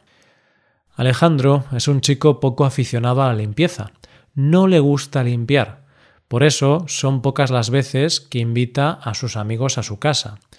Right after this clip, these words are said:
Suele poner como excusa que Esponja, su perrita,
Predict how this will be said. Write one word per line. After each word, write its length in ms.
Suele 400
poner 520
como 260
excusa 720
que 340
Esponja, 920
su 240
perrita, 560